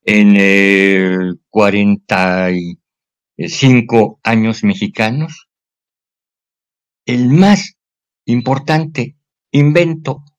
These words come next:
político que hemos hecho los mexicanos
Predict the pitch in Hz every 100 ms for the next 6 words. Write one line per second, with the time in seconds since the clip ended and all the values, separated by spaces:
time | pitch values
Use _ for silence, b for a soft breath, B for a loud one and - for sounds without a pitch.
0 | _ - 120 123 135 - 113 - 98 -
1 | _ _ _ _ - 127 123 117 120 -
2 | 117 98 104 104 - 113 117 127 -